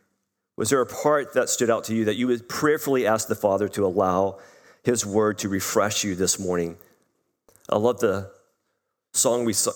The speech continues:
sung earlier, "To Tune My Heart to Thee," to recalibrate our hearts to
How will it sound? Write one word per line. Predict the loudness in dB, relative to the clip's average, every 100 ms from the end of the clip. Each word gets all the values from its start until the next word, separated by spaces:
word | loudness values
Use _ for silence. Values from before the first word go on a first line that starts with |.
| -2
sung | 0 0 0
earlier, | 0 0 0
"To | -2
Tune | -4 -2 0
My | 0 -2
Heart | 0 0 0
to | -4
Thee," | -4 -4 -6 -16 _ _ _ _ _ _ -4
to | -2
recalibrate | 0 -2 0 0 2 0 0 -2 -2 -10 -4
our | -2 -2
hearts | 0 -2 -2 -8 -6
to | -6 -6